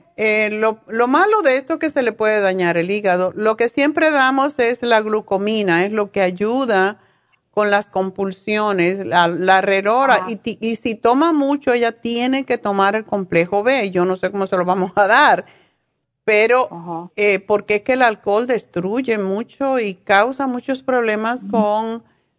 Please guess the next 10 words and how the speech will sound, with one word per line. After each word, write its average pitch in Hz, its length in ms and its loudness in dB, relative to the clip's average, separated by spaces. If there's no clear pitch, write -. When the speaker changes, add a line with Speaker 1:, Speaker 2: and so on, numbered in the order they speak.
Speaker 1:
también 202 540 0
con, 202 560 0
ah, 196 220 0
lo-, 180 420 -2
las 165 320 0
mamas, 190 600 -2
con, 160 360 -4
con 170 240 -6
los 165 160 -8
senos. 233 480 -4